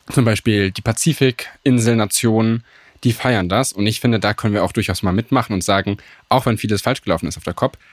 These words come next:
das ist wirklich feierbar, weil so Aktivismus und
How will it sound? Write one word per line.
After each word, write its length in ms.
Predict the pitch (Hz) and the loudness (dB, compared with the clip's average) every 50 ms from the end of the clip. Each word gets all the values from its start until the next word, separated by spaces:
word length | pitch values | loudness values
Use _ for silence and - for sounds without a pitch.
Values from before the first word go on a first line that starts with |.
| _ _ _ _ | _ _ _ _
das 200 | - 107 117 - | -2 -2 0 -2
ist 120 | - 98 98 | -4 -6 -6
wirklich 240 | 101 - 98 - - | -6 -4 -6 -8 -6
feierbar, 520 | - 101 104 104 101 - 98 98 95 87 - | -2 -2 0 0 0 2 2 0 0 0 0
weil 380 | 85 87 87 90 92 92 92 - _ _ _ _ _ _ _ | 0 0 2 2 0 0 -2 -4 _ _ _ _ _ _ _
so 180 | - 107 - | -2 0 0
Aktivismus 680 | - 104 - - 107 117 131 - - 123 120 117 - - | 0 -2 -2 0 0 0 2 2 2 2 2 2 0 -2
und 320 | - 104 98 98 92 - | -2 -2 -2 -2 -2 -6